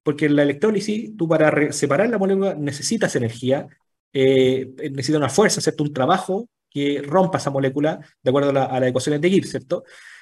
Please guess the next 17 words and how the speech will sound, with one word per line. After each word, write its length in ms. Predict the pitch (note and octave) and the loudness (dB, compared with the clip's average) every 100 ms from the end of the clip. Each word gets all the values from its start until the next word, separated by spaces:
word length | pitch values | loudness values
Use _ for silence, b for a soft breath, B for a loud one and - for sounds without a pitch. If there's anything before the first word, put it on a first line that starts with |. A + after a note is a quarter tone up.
| B | B
Eh, 440 | - C#3+ C#3+ C#3+ C#3+ | 2 6 6 4 0
para 240 | D3+ D3 | 2 4
unirla, 720 | D3+ D#3+ A#3+ A3+ F#3+ B3+ D4+ _ | 2 4 4 4 0 -4 -6 _
también, 340 | - E3 A3 A3 | -6 -2 -2 -4
eh, 140 | F#3 F#3 | -8 -6
eso 160 | F#3 | -2
libera 300 | F#3+ E3+ G#3+ | 2 4 4
energía. 340 | D3 A#2 - A2 | 4 0 -4 -6
Tú 100 | E3 | -4
cuando 460 | D#3 D3 C#3+ C#3+ | -2 -2 -2 -4
juntas 400 | - A3+ G#3+ F#3+ | -4 -2 0 0
hidrógeno 340 | F3 F3 F3 E3+ | 2 0 0 -4
y 40 | |
oxígeno, 380 | E3 A3 G#3 G3+ | -4 -4 -4 -4
eso 220 | E3 - | -4 -4
libera 240 | D3 F3 G3 | -2 0 0
energía 420 | E3+ - G3+ | -2 -2 -2